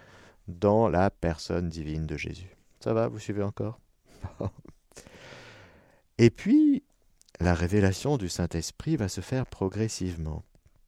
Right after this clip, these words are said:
Parce que le Saint-Esprit, il arrive en dernier, nous l'avons vu,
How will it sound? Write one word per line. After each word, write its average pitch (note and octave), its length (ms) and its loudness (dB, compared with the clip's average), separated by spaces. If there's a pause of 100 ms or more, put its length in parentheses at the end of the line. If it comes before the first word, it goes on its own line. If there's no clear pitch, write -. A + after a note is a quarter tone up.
(180)
Parce A2+ 200 -4
que D#3 100 -2
le C3+ 60 -2
Saint-Esprit, C#3 720 -2
il C3+ 160 4
arrive C3 300 2
en E2+ 100 2
dernier, B2 380 0
nous G#2+ 120 -2
l'avons E2+ 260 0
vu, C#3 260 -8